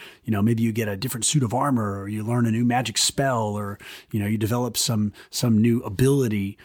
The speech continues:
or you have a, a, you know, a certain totem or an amulet, you know, that gives your character the ability to do different things. Well,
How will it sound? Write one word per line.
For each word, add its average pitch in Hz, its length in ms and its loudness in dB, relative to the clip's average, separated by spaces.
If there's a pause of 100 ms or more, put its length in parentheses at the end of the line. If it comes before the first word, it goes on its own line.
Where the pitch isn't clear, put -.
(200)
or 107 100 0
you 104 100 2
have 117 120 2
a, 113 40 0
a, 104 800 -8
you 113 60 -6
know, 101 100 -6
a 101 60 -6
certain 120 320 0
totem 120 520 4
or 101 60 -4
an 110 80 -8
amulet, 113 540 2 (800)
you 117 80 2
know, 107 100 4
that 117 200 -4
gives 135 240 4
your 113 100 0
character 127 540 -2
the 110 120 2
ability 113 420 2
to 101 80 -2
do 113 140 -2
different 110 320 -6
things. 139 240 2
Well, 117 220 -4